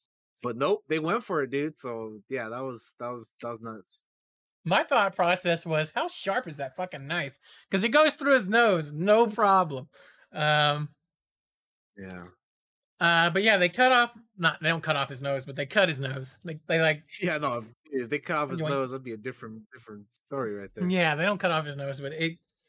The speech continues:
Speaker 2: they just
Speaker 1: Yeah,
Speaker 2: figure
Speaker 1: I mean,
Speaker 2: him a
Speaker 1: he's,
Speaker 2: little
Speaker 1: he's,
Speaker 2: bit.
Speaker 1: he's gotta, like, he's gotta, like, wrapped up and shit for
Speaker 2: And it
Speaker 1: it.
Speaker 2: gets, and that's where you get the iconic shot. Every, whenever I've heard of this movie, I always thought, even though I've, although I hadn't seen it until, like,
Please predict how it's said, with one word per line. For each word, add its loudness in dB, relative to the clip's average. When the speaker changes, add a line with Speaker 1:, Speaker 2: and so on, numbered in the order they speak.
Speaker 2:
they 0
just -4
Speaker 1:
Yeah, 2
Speaker 2:
figure -2
Speaker 1:
I -4
mean, -4
Speaker 2:
him -4
a -6
Speaker 1:
he's, -6
Speaker 2:
little -4
Speaker 1:
he's, -6
Speaker 2:
bit. -14
Speaker 1:
he's -14
gotta, 0
like, 2
he's -10
gotta, 0
like, -4
wrapped -6
up -10
and -20
shit -12
for -6
Speaker 2:
And 0
it 0
Speaker 1:
it. -4
Speaker 2:
gets, 2
and -2
that's 2
where 4
you 4
get 0
the 0
iconic 2
shot. 0
Every, -2
whenever 2
I've 4
heard 2
of 0
this -2
movie, 2
I 4
always 2
thought, 2
even -4
though 0
I've, 0
although -2
I 0
hadn't -4
seen -8
it -10
until, 0
like, 0